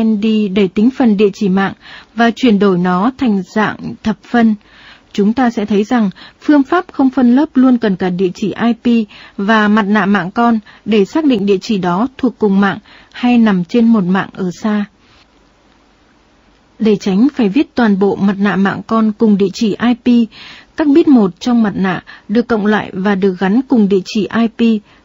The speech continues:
bằng dấu gạch chéo. Đối với ví dụ của chúng ta thì đó là tám cộng tám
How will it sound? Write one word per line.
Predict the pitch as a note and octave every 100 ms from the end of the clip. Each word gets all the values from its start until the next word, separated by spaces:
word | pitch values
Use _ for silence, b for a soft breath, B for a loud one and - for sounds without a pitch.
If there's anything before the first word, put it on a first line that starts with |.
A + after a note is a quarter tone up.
| -
bằng | F#3+ G3+ F3+
dấu | E3+ F3+ G3+
gạch | A#3+ -
chéo. | - F#3 F3+ C4 b b b b -
Đối | G3 F#3+ A#3
với | A3+
ví | G#3 A3
dụ | A#3 A3
của | -
chúng | F#3 F#3+ G#3
ta | A#3+ A#3 G#3+ B B B
thì | A#3+
đó | G#3 G#3
là | C4 B3 G3+ - b b b _ _
tám | G#3 F#3+ A3+ D#4 -
cộng | A3+ - -
tám | - F#3 G#3